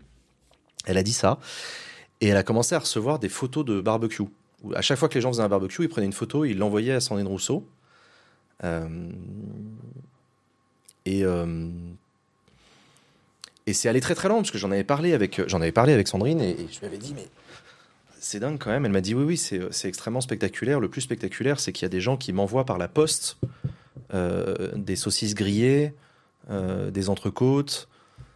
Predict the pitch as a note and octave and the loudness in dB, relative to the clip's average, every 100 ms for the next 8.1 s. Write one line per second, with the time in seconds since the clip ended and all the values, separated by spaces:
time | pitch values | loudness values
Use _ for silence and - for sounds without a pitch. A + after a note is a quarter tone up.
0 | _ _ _ G#2+ G2 F2+ F2 F2 F2 F2 | _ _ _ 0 0 0 -2 -2 -4 -6
1 | F#2 G2 - - G2+ G#2 B2+ A#2+ G2 A2 | -8 -10 -8 0 2 4 2 2 2 2
2 | G2 F#2+ C#3 C3 C3+ D#3+ G#2+ F#2 G#2+ - | 0 -2 0 2 2 4 6 6 4 0
3 | C3 F#2+ C3 B2 D3+ D#3 G2+ - B2+ G#2+ | -2 0 2 4 4 4 2 2 4 4
4 | A#2+ F#3 - - _ _ _ _ _ _ | 4 2 -2 -16 _ _ _ _ _ _
5 | _ - B2+ G#2 F#2+ G#2+ D#3+ D3 - - | _ 0 2 2 0 2 2 2 -4 -12
6 | _ _ _ _ - - F#2+ F#2+ G2+ C3+ | _ _ _ _ -12 -6 -6 -2 0 2
7 | C#3+ F#2+ E2+ C#3+ C3 F#2+ F2+ G2 F2 D3 | 0 -2 -4 -2 0 0 0 0 0 -2
8 | A#2 | -2